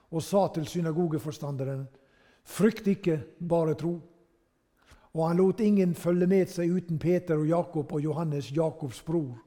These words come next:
Og de kom til synagogeforstanderens hus, og han så en larmende hop og folk i stor gråt og jammer. Og han gikk inn og sa til dem: «Hvorfor larmer og gråter de? Barnet er ikke død, hun sover.»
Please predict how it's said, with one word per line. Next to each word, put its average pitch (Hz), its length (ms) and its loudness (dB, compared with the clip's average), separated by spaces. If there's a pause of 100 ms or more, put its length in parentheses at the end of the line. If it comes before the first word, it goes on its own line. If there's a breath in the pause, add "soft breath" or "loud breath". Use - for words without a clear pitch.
(540 soft breath)
Og 151 100 -2
de 156 80 4
kom 202 260 2
til 170 140 2
synagogeforstanderens 165 1200 0
hus, 147 440 -6 (320 soft breath)
og 151 100 -4
han 156 100 0
så 185 240 0
en 156 160 2
larmende 170 480 2
hop 165 380 -2 (240 soft breath)
og 147 100 -2
folk - 400 2
i 220 100 -4
stor 190 300 0
gråt 160 480 2
og 156 160 -2
jammer. 151 320 0 (560 soft breath)
Og 151 140 -4
han 160 100 0
gikk 170 240 0
inn 180 160 4
og 156 80 -2
sa 165 160 -2
til 175 240 4
dem: 139 160 -4 (320 soft breath)
«Hvorfor 170 420 2
larmer 160 460 2
og 147 140 0
gråter 165 420 -2
de? 139 60 -8 (580 soft breath)
Barnet 180 480 6
er 175 140 4
ikke 151 180 0
død, 151 320 2 (160)
hun 156 100 0
sover.» 170 460 -2